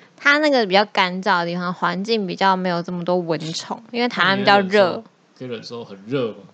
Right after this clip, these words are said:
Speaker 1: 当然不行啊，那个国外森林比较凉，好不好？
Speaker 2: 所以总而言之，就是想去国外办婚礼的意思。
Speaker 1: <laughs> 那个太浩大成本了。
Speaker 2: 因为那真的很浩大，你还要
Speaker 1: 对啊。
Speaker 2: 亲朋好友，你还要帮他们准-，就是机票。
Speaker 1: 机票，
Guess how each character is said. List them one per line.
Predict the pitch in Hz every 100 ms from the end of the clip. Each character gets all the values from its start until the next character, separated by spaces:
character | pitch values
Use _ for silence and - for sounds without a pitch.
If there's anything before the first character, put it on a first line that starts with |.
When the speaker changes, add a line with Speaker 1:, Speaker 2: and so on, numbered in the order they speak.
| _ _
Speaker 1:
当 | 254
然 | 226 220
不 | 240
行 | - 170 165
啊， | 175
那 | 196
个 | 233
国 | 220 185
外 | 202 208
森 | - 208
林 | 185 156
比 |
较 | 190
凉， | 190 160 165 185
好 | - - 190
不 | 202
好？ | 185 180 - _ _ _ _ - -
Speaker 2:
所 | 180
以 |
总 | 139 117
而 | 120
言 |
之， | 131 135
就 |
是 | 120
想 | 120 104 107
去 | 117
国 | 117 110
外 | 120
办 | 117 110
婚 | 104 101
礼 | 107
的 | -
意 | 190
思。 | - 208 - -
Speaker 1:
<laughs> | -
那 | - 247
个 | 196
太 | - 202 190 233
浩 | - - 196 180
大 | - 160 - 202 -
成 | 151
本 |
了。 |
Speaker 2:
因 |
为 |
那 | 165
真 | 160
的 | 147
很 | -
浩 | 117
大， | 120 117
你 | 113
还 | 113
要 | 135
Speaker 1:
对 | 202
啊。 | 185 170 - - - _
Speaker 2:
亲 | - 147 156
朋 | 135
好 | 139
友， | 127
你 | 123
还 | 127
要 |
帮 | 143 143
他 |
们 | 135
准-， | 123 107 - _ _ _ _ _ _
就 | 160
是 | 170
机 | - 156
票。 | 160
Speaker 1:
机 | 185
票， | 170 175 160 147 -